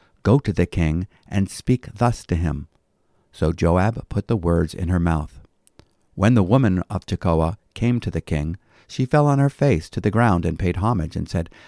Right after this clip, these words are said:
"Save me, O king." And the king said to her, "What is your trouble?" She answered, "Alas, I am a widow,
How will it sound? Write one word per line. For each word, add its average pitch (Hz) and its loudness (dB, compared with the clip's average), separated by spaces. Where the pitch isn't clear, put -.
"Save 156 4
me, 98 4
O 95 0
king." 78 0
And 85 -2
the 82 -2
king 90 -2
said 82 -2
to 90 0
her, 92 0
"What 78 -4
is 85 -2
your 113 2
trouble?" 123 2
She 113 -2
answered, 87 0
"Alas, 117 0
I 104 0
am 110 4
a 110 4
widow, 98 2